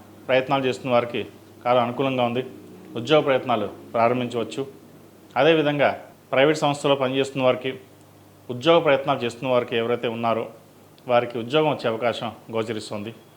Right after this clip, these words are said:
వీరికి ఏలినాటి శని నడుస్తుంది. అయినా సరే వ్యయంలో శని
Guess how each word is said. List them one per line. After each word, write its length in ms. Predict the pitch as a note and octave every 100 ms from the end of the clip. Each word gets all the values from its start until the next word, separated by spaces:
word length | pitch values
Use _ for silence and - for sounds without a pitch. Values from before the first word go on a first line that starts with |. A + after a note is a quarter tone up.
| - - - - -
వీరికి 200 | C3 B2+ B2
ఏలినాటి 280 | D3 D3+ D3+
శని 140 | B2+
నడుస్తుంది. 420 | A#2 A#2 B2 A2+ C3 - - - - - _ - _ - - C3
అయినా 160 | D3+ D3
సరే 140 | C#3+ C#3
వ్యయంలో 340 | B2+ C3+ C#3 C#3+ - - - - -
శని 200 | - C3+